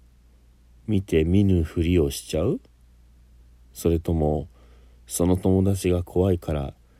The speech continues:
自分もその仲間になっちゃう？お不動様は正義の仏様です。間違ったことは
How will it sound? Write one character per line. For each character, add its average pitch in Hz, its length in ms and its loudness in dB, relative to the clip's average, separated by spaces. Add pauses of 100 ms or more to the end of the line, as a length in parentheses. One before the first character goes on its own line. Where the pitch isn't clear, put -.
(520)
自 85 200 -2
分 87 320 2
も 87 140 0
そ - 160 -6
の 90 140 0
仲 92 280 0
間 92 140 0
に 78 100 -2
な 82 140 -4
っ 85 100 -10
ち - 140 -10
ゃ - 20 -6
う？ 123 220 -6 (2500)
お - 80 -12
不 85 180 -2
動 85 220 4
様 67 280 -4
は 69 340 -2 (580)
正 113 440 -2
義 101 180 -2
の 92 120 0
仏 71 440 -10
様 - 320 -12
で 71 160 -6
す。 - 240 -8 (1080)
間 82 120 -8
違 98 320 0
っ - 20 -10
た 62 220 -12
こ 65 100 -6
と - 140 -6
は 67 180 -2